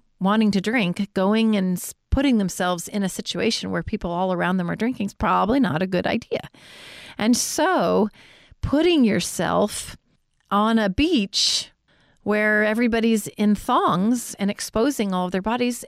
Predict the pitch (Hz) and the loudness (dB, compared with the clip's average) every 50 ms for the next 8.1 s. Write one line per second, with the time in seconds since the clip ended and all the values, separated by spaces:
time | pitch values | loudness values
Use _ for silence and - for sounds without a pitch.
0 | - _ - 196 208 208 214 226 254 277 - - - 214 196 208 233 247 226 233 | -18 _ -4 0 2 2 2 2 2 0 -4 -6 -4 -2 -2 0 0 0 -2 -2
1 | 233 262 302 330 294 - - - _ _ _ 147 143 143 139 175 240 277 254 214 | -2 0 -2 -2 -2 -4 -10 -16 _ _ _ -2 0 2 2 2 2 0 0 0
2 | 208 226 277 339 - - - - - 254 269 320 392 370 - - _ - 262 277 | 0 0 0 -2 -2 -6 -12 -6 -4 -4 -2 -2 -4 -6 -8 -10 _ -4 -4 -4
3 | - _ - 127 - - - - - - - 208 240 262 233 - 330 349 - 139 | -4 _ -6 -6 -6 -8 -10 -12 -12 -10 -6 -4 -4 -4 -4 -6 -4 -4 -4 -6
4 | - - _ - _ _ _ _ _ _ _ _ _ _ _ _ _ _ 202 208 | -6 -12 _ -20 _ _ _ _ _ _ _ _ _ _ _ _ _ _ 0 2
5 | 233 240 240 233 - _ - _ _ _ _ _ - - - - 269 269 302 285 | 4 4 2 0 -4 _ -20 _ _ _ _ _ -12 -12 -4 -2 0 2 2 2
6 | 254 254 311 - - - 208 214 233 247 226 - - 208 247 302 302 - 220 - | 2 2 0 -2 -2 -2 0 2 2 2 2 0 0 0 0 2 2 0 0 -4
7 | - - - - - 233 240 - 262 233 214 208 190 185 247 339 359 214 147 156 | -6 -10 -8 -2 -2 -2 -2 0 0 0 2 2 2 2 2 2 2 2 2 2
8 | 190 233 | 0 -2